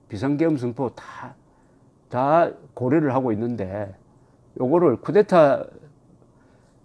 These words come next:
작당을 했다고 몰아가려면은 위수령으로는 안 되고 경비계엄도 안 되니까 비상계엄령 부분만 조명을, 여기 현미경을 갖다 대듯이 들이대가지고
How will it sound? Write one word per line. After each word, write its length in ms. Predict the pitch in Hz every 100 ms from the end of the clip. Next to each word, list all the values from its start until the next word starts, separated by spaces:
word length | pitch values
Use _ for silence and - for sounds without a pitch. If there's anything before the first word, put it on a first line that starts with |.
| _ - 156 170 _ _ _
작당을 420 | 156 143 180 170
했다고 360 | 139 156 127 113
몰아가려면은 1000 | 107 147 123 110 117 120 110 104 98 104
위수령으로는 560 | 101 151 208 214 143
안 100 | 101
되고 220 | 110 151 -
경비계엄도 540 | 113 120 156 208 180
안 120 | 104
되니까 440 | 123 147 - 104 95 _ _ _
비상계엄령 1040 | 131 120 180 202 202 208 220 226 240 226 196
부분만 680 | 170 185 196 202 208 185 - _ _ _ _ _ _ _ _ _ _ _ _ _ _ _ _ _ _
조명을, 600 | 131 131 165 175 123 - _ - _ _ _
여기 220 | 151 151
현미경을 420 | 143 147 170 190 156
갖다 300 | 117 147 117
대듯이 420 | 156 139 - -
들이대가지고 800 | 131 131 170 135 101 98 107